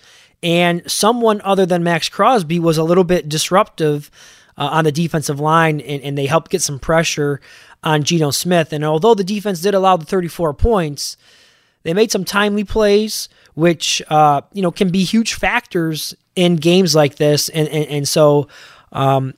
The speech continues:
I wanna point out some of the things I thought they did well. I wanna, I wanna start with two of the bigger stops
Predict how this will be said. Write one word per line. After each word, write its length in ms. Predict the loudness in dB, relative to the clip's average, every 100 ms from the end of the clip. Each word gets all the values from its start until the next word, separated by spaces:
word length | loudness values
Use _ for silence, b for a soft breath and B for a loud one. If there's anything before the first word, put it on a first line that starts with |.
| -4
I 80 | 0
wanna 400 | 2 2 0 -2
point 320 | -2 0 0
out 160 | 0
some 100 | -2
of 60 | -2
the 60 | -2
things 180 | -4
I 80 | -4
thought 260 | 0 -2 2
they 180 | 2 2
did 200 | 2 0
well. 340 | 0 0 0
I 60 | -2
wanna, 320 | 0 0 -2
I 80 | -2
wanna 240 | 0 0
start 360 | -2 0 2 2
with 340 | 2 2 0 -6 b b
two 200 | -8 -4
of 80 | -2
the 100 | 0
bigger 420 | 0 0 0 0
stops 640 | -2 -4 -2 -4 -4 -12